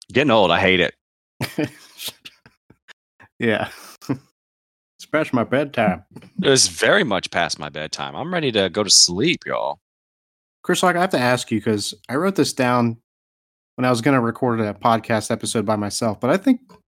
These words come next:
Speaker 2: I think I'm gonna bring it up 'cause I'm obsessed. Have you seen Neil the Seal on TikTok?
Speaker 1: Yes. Is this the, <laughs> is this the animal you've been sending me?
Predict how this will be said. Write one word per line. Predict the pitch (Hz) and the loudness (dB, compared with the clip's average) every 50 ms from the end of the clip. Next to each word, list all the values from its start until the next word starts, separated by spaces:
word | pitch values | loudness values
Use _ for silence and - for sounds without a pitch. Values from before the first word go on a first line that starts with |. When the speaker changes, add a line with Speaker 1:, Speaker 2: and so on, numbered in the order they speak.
| _ _ _ _ _ _ _ - | _ _ _ _ _ _ _ -16
Speaker 2:
I | - | -8
think | - - 277 294 | -2 0 0 4
I'm | 339 269 | 4 4
gonna | 208 165 | 4 6
bring | 135 147 147 135 | 6 6 6 6
it | 127 120 | 6 4
up | 113 113 - | 2 0 -2
'cause | - - 117 | -6 -4 0
I'm | - 135 139 | 2 2 2
obsessed. | 131 - - - - 120 95 85 - - - - - _ _ _ _ _ _ _ _ _ _ _ _ _ _ _ | 2 0 -2 -4 -4 -4 -4 -6 -8 -14 -18 -20 -20 _ _ _ _ _ _ _ _ _ _ _ _ _ _ _
Have | - 139 131 214 | -10 -6 -2 -2
you | 254 | 0
seen | 262 - 320 311 247 180 147 | 0 0 2 2 2 2 4
Neil | 139 139 147 147 139 | 4 4 4 4 4
the | 139 131 | 2 0
Seal | - - - 113 110 110 117 117 - _ _ _ _ _ _ - | 0 -2 -2 -2 -2 -2 -4 -6 -10 _ _ _ _ _ _ -8
on | 110 101 | -8 -6
TikTok? | 101 - 113 107 - - 113 113 117 117 - _ _ _ _ _ _ _ _ _ _ _ _ - | -4 -4 -6 -6 -4 -6 -6 -4 -6 -8 -10 _ _ _ _ _ _ _ _ _ _ _ _ -12
Speaker 1:
Yes. | - 104 110 120 110 87 - - - - - | -6 0 2 2 2 2 2 2 2 2 2
Is | 135 127 131 | 2 2 2
this | 156 - - | 0 -2 -2
the, | - 180 165 - - 160 | -2 -4 -4 -2 0 0
<laughs> | |
is | 156 151 139 | 0 2 0
this | 151 165 - | -2 -4 -2
the | - 165 - | 0 0 2
animal | 127 127 131 143 139 143 143 | 2 2 2 0 0 -2 -2
you've | 139 135 135 | -4 -4 -2
been | 135 139 139 | -2 -2 -2
sending | 123 - - 127 117 117 131 131 131 | -2 0 2 2 2 2 0 -2 0
me? | 143 151 | 0 0